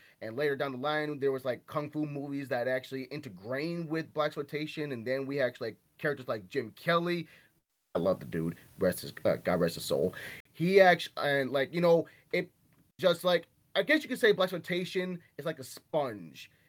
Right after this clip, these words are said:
It, we not just only just pretty much create our own thing, but we also took bits of different things to actually add into it to make it even more well known as to the point that we know what blaxploitation is, was compared to was back then.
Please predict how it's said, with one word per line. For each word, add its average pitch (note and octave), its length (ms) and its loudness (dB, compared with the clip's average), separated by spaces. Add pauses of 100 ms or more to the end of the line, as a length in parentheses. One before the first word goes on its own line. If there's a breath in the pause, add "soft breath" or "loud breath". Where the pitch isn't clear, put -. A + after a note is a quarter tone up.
(140)
It, F3 220 -2
we G#3+ 180 -2
not G#3 260 6
just F#3+ 220 -4
only E3+ 240 -2
just C3+ 180 -16
pretty D#3 200 -4 (200)
much D3+ 220 -4
create D#3 180 -2
our B2+ 200 0
own D#3 240 -4
thing, G3 320 -2 (100)
but D3+ 100 -6
we F3 100 0
also E3+ 140 -4
took D#3+ 200 -2 (140)
bits B2+ 240 -4
of B2 180 -4
different D3 300 -6
things D3 220 -8
to C3+ 240 -10
actually C3+ 400 -6
add C3 240 0
into D3+ 360 -4
it D#3+ 160 -4 (380)
to E3 60 0
make D#3+ 260 0
it D3+ 160 -4
even D3+ 260 -8
more C3+ 480 -2 (220 soft breath)
well D3 320 2
known C#3 480 0
as C3 260 -2 (320)
to E3 100 -2
the D3+ 80 2
point D3+ 260 -4
that C#3 140 2
we C#3+ 120 -4
know C#3 180 -2
what B2 140 0
blaxploitation A#2 640 -4
is, G#2+ 180 -4
was A2 240 0
compared A2+ 280 0
to G#2+ 40 -2
was G#2 180 -2
back F#2 280 -2
then. D2+ 240 -4